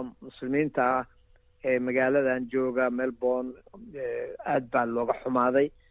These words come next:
sida loo galay Falastiiniinta haddana lagu wado. Marka waxay goosteen ururada Islaamka ah, waxay goosteen inaan la tegin, eh, Ramadaanka markii afur la qabanayo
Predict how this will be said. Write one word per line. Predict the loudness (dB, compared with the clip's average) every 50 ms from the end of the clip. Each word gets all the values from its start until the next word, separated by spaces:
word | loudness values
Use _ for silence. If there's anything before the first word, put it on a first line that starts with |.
| _ _ _ _ _ _ -18
sida | -4 2 2 4 4 4 4 2 0 -4 -12 _ _ _ _ _ _ -4 0
loo | 2 4 6 6 6 6 4 0 -8 -20 -20 -20 -16 -8
galay | -6 -4 -2 -2 -2 -4 -4 -6
Falastiiniinta | -6 -8 -6 -6 -8 -8 _ -6 -4 -2 0 -2 -2 -2 -4 -2
haddana | -2 -2 0 0 2 2 4
lagu | 4 4 4 4 4 4 4
wado. | 4 4 4 4 2 2 _ _ _ -20 _ -20 -20 _ _ _ -2 0
Marka | 0 2 4 4 4 4 4 2 0 -4 -8 -16 -20 -20 -20 -20 -20 -20 -18 -10
waxay | -8 -8 -6 -2 0 0 0 2
goosteen | 2 4 4 4 4 0 -6 _ -2 0 0 0 0 -2 -4 -6 -8 -12 -12 -6
ururada | 0 2 4 4 4 4 4 4 4 6 4 2 0 -4 -10 -10
Islaamka | -10 -10 -10 -4 0 2 4 4 4 2 -2 -2 -2 0
ah, | 2 2 2
waxay | 0 0 -2 -4 -4
goosteen | 0 0 0 0 0 -2 -2 -2 0 0 -2 -6 _ -20 _ -20 -20 _ _ _ _ 2
inaan | 2 4 4 4 4 4 2
la | 2 0 -2 -4
tegin, | -2 -2 0 2 2 2 2 2 -2 -6 _ -20 _ _ _ _ _ _ _ -4 0
eh, | 0 0 2
Ramadaanka | 4 4 6 6 6 4 4 2 0 0 0 2
markii | 2 2 0 -2 -2 2 2 2 2 0
afur | -4 -8 0 0 2 2 2
la | 2 0 0
qabanayo | 0 2 2 2 4 4 2 2 2 2 2 0